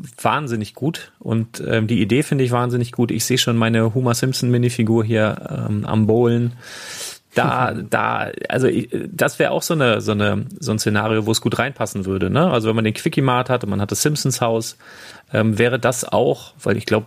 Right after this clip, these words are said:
ich weiß gar nicht, ob man von den Simpsons, ähm, das Bowling Center von außen kennt man gar nicht, also kann es durchaus so aussehen.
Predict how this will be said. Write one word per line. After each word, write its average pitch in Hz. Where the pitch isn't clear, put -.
ich -
weiß 101
gar 101
nicht, 98
ob 98
man 98
von 98
den 98
Simpsons, 117
ähm, 98
das 95
Bowling 117
Center 113
von 101
außen 110
kennt 117
man 107
gar 92
nicht, 117
also 95
kann 110
es 98
durchaus 104
so 98
aussehen. 120